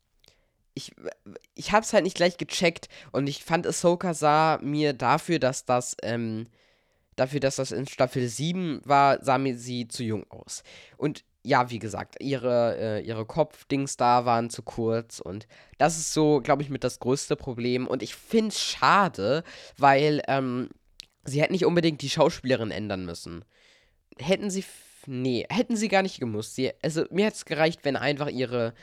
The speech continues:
ihr Ding, also die waren deutlich länger, diese Kopf-, dieser Kopfdings da, ne? Ähm, die waren deutlich länger und das find ich schade. Ähm, aber ja, ich hab's dann auch irgendwann verstanden,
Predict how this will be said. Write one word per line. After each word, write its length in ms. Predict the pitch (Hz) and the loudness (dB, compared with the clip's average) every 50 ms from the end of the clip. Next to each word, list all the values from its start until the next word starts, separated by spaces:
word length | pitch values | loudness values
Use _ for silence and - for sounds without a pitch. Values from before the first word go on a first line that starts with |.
| - - - - _ _ - | -20 -20 -20 -20 _ _ -6
ihr 120 | 135 131 | -4 -2
Ding, 380 | 123 - 190 220 226 220 165 - - - - - _ - | 0 0 0 0 0 0 -2 -4 -6 -14 -18 -12 _ -4
also 180 | 156 143 131 | -4 -4 -4
die 160 | 127 135 127 | -8 -2 4
waren 180 | 139 127 131 131 | 4 4 4 4
deutlich 460 | 113 120 135 147 - - 113 - - | 2 2 2 2 2 -2 -8 -6 -6
länger, 320 | 110 95 90 87 - - - - | -8 -8 -8 -10 -12 -14 -12 -10
diese 280 | 113 107 104 98 95 | -8 -8 -6 -8 -10
Kopf-, 540 | - - - 117 - - - - - - - - - | -8 -6 -6 -6 -6 -8 -14 -20 -20 -20 -16 -10 -10
dieser 180 | 113 101 104 | -8 -6 -6
Kopfdings 720 | - - 120 113 - - - - 101 92 92 87 - - | -6 -4 -4 -4 -4 -6 -16 -10 -10 -8 -8 -10 -12 -12
da, 200 | - - 64 62 | -12 -12 -8 -4
ne? 200 | - 165 185 185 - - - - - - - _ _ - | 0 0 0 0 -2 -10 -20 -20 -20 -20 -20 _ _ -4
Ähm, 480 | - 127 131 127 123 117 113 110 107 - - | -2 0 0 0 -2 -2 -4 -4 -6 -8 -8
die 100 | 123 117 | -4 -2
waren 160 | 120 113 117 | -2 0 0
deutlich 380 | 113 117 117 - - 104 - - | 0 -4 -4 -4 -6 -12 -10 -10
länger 340 | 92 92 101 113 131 143 - _ _ - | -10 -8 -6 -6 -6 -6 -8 _ _ -12
und 380 | 107 104 98 92 - - - _ | -10 -10 -10 -12 -14 -18 -14 _
das 200 | - - 165 - | -6 -4 -4 -4
find 160 | - 233 220 208 | -2 -2 -2 -2
ich 100 | - - | -2 -2
schade. 580 | - 139 151 160 135 98 90 98 117 147 165 _ _ _ _ - | 0 2 2 2 2 0 -2 -6 -6 -8 -8 _ _ _ _ -6
Ähm, 480 | 110 110 107 104 104 104 104 101 107 - _ _ _ _ | -6 -4 -4 -4 -6 -8 -10 -10 -12 -16 _ _ _ _
aber 140 | - 117 120 | -8 -6 -4
ja, 160 | 113 92 90 | -2 -2 -2
ich 140 | 110 - - | -2 2 6
hab's 220 | 160 175 - - - | 6 6 6 6 4
dann 180 | 165 147 135 | 4 4 6
auch 260 | 120 139 151 151 - | 8 6 6 6 6
irgendwann 340 | 90 117 135 120 123 117 110 | 4 2 2 2 2 -2 -2
verstanden, 600 | - 104 - - 151 156 175 185 - 170 170 170 | -2 -4 0 4 4 4 4 2 -2 -4 -6 -6